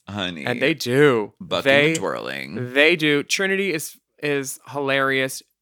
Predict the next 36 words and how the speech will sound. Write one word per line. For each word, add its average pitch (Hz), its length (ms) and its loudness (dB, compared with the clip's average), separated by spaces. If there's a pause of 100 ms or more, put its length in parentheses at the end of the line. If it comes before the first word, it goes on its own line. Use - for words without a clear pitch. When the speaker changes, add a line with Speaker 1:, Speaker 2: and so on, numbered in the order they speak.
(460)
Speaker 2:
Um, 123 520 0 (520)
she - 500 -4
keeps - 240 -4
her 156 100 4
wig 139 220 2
on 139 180 2
this 135 140 -6
time. 135 280 0
It 117 60 -8
doesn't 131 260 -4
almost 127 340 -6
fall 120 240 2
off. 127 540 0 (640)
Speaker 1:
Oh, - 100 -10
yes, 120 120 -6
Speaker 2:
Um, 131 160 -6
Speaker 1:
she - 60 -18
does. - 440 -18
Speaker 2:
<laughs> - 800 -8
I, 175 480 2 (320)
what 190 180 0
are 202 100 2
some 170 180 -8
highlights 139 340 0
of 120 60 -16
this? 127 360 -8
As 160 160 0
soon 240 200 -2
as 170 120 -2
Jada 156 260 2
started, 127 540 0 (440)
um, 127 460 0
making 135 280 -4
that 117 140 -2
fringe 147 360 -2
move 170 500 -2